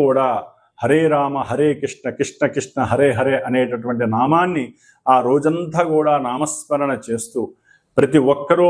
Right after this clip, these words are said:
భగవద్గీత ఏదో ఒక అధ్యాయాన్ని కానీ ఒక శ్లోకాన్ని చదివి దానికి తాత్పర్య అర్థాన్ని కానీ ఆ రోజు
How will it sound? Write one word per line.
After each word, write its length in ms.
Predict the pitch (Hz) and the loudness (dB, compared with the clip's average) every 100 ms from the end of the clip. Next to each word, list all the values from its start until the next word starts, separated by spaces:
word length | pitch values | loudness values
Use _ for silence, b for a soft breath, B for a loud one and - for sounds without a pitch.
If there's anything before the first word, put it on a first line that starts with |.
| 147 110 | 2 0
భగవద్గీత 680 | 127 165 160 147 156 156 156 131 120 b b _ - 110 139 | 2 2 0 -2 -2 2 0 0 -6 b b _ -8 2 4
ఏదో 180 | 180 208 190 | 4 2 0
ఒక 100 | 170 135 117 | -2 -4 -6
అధ్యాయాన్ని 640 | 117 147 175 170 156 131 113 | -4 -2 0 -2 -4 -4 -6
కానీ 240 | 113 110 113 _ _ 131 | -6 -8 -12 _ _ 0
ఒక 140 | 151 143 | 0 -2
శ్లోకాన్ని 560 | - 135 160 180 180 160 | 0 0 2 0 0 0
చదివి 240 | 156 147 147 | 0 0 0
దానికి 240 | 131 131 117 - | 0 -2 -6 -2
తాత్పర్య 460 | 120 131 - 165 160 110 | -2 -2 -2 0 2 0
అర్థాన్ని 460 | 110 117 147 156 143 | -2 0 0 2 -2
కానీ 180 | 131 151 165 123 | -2 -2 -2 -2
ఆ 20 | 113 | 0
రోజు 280 | 113 147 190 | 2 2 0